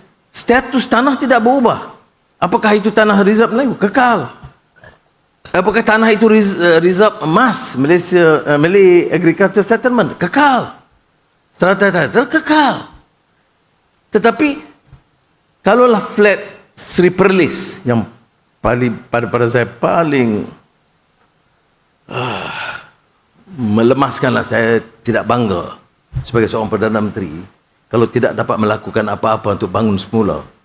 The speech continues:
flat Sri Perlis. Sudah faham itu? Jadi saya ambil sikap mesti demikian. Bila dibangunkan enam puluh, tahun sembilan belas enam puluh satu, ya, ada baiknya keadaan itu,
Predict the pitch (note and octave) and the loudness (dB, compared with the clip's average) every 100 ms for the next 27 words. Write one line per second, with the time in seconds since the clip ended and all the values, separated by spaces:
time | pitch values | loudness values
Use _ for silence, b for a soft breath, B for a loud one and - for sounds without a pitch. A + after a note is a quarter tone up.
0 | _ _ _ _ - G#2+ - G2 F2 F2 | _ _ _ _ -4 -2 -2 -8 -8 -10
1 | D2+ - - - - _ _ _ _ _ | -14 -14 -14 -14 -16 _ _ _ _ _
2 | _ _ _ _ _ _ _ _ _ _ | _ _ _ _ _ _ _ _ _ _
3 | _ - B2 C#3 D3 D#3 B2+ E2+ - - | _ -4 -2 -2 -4 -4 -4 -6 -12 -20
4 | _ _ _ _ _ _ _ - - F3+ | _ _ _ _ _ _ _ -10 -8 -6
5 | - G#2 - A#3+ - - - A2 G#2+ - | -4 -4 -2 -4 -6 -10 -4 -4 -2 -4
6 | C#3+ C3+ D#3 F3 G3+ - A2+ G2 - _ | -4 -6 -8 -8 -8 -8 -10 -10 -16 _
7 | _ _ _ _ _ - C#3 F#3 F#3 E3+ | _ _ _ _ _ -2 2 2 2 0
8 | F3 F#3 F#3 G3+ E3+ E3+ D#3+ - F3 F3 | 0 0 0 2 0 -2 -6 -2 -2 0
9 | E3+ F3 E3 E3 E3+ F3 E3 F#3 F#3+ F2+ | 0 0 0 -2 -4 -2 -2 -2 -4 -8
10 | - _ _ _ _ - A3+ C#4+ - - | -10 _ _ _ _ 0 2 2 -2 -4
11 | C#3 C#3+ C#3 - A#3 - - C#3 D3 C4 | -2 0 0 -2 -4 -4 -2 -4 -4 -6